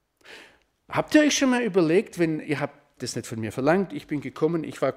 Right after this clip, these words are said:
neugierig, was ist Gretenbach, was, äh, was passiert hier, wer seid ihr? Du hast nicht gesagt, du musst jetzt kommen.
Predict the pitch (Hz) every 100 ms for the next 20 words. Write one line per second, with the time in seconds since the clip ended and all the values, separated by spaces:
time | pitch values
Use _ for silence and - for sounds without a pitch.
0 | - 143 139 147 139 123 117 - - -
1 | - 139 165 151 135 - 120 110 - -
2 | 113 113 113 123 - 110 - 151 151 170
3 | 151 127 107 - 156 170 120 123 143 135
4 | 147 160 - - 160 151 147 143 - -
5 | 139 101